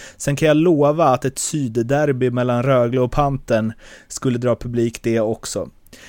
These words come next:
Sen vill jag ha fyra eller åtta division ett-lag, eh, att fyra eller åtta division ett-lag ska få spela en slags kvalserie om att gå upp till de här <laughs> derbygrupperna.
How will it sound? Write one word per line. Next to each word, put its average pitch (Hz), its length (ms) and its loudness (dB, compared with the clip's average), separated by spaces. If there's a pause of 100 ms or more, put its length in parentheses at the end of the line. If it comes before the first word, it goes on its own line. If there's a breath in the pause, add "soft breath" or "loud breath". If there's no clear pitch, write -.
Sen 165 200 0
vill 175 120 2
jag 165 140 6
ha 156 300 4
fyra 170 400 4
eller 170 160 4
åtta 160 240 -2
division 151 320 -2
ett-lag, 139 640 0 (260)
eh, 131 440 2
att - 280 -2
fyra 156 320 0
eller 151 120 0
åtta 143 200 -4
division 135 300 -4
ett-lag 131 380 -2
ska - 140 -8
få 131 120 -8
spela 127 420 0
en 120 100 -2
slags - 280 -4
kvalserie 147 720 0
om 131 120 -2
att 127 140 -2
gå 120 120 -4
upp 147 440 -2
till 165 120 0
de 156 120 0
här 123 120 2
<laughs> 123 160 0
derbygrupperna. 117 680 0